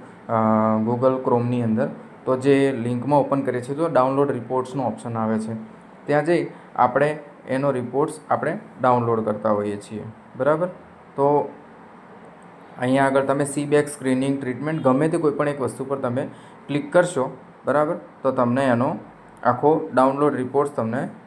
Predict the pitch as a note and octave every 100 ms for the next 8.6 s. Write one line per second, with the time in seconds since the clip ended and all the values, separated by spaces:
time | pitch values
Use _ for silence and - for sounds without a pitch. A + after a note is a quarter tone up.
0 | - C#3 C3+ A2+ A2 A2 A2 - - -
1 | - D3 D3 D3+ D#3 D#3 D#3 E3+ E3+ D#3+
2 | C#3+ B2 A#2 A2 - G#2 - A#2 - -
3 | - C3+ D#3+ D#3+ E3+ - - - - C3
4 | C#3 C#3 - - - C3 C#3+ B2 B2 A#2+
5 | A2 A#2+ D#3+ D#3 - - B2+ B2 A2 -
6 | - - - - A#2 - - - - C3+
7 | F3 A3 A3 - - - C3+ C#3+ C#3+ B2
8 | B2 E3+ F3+ B2+ C3+ G3+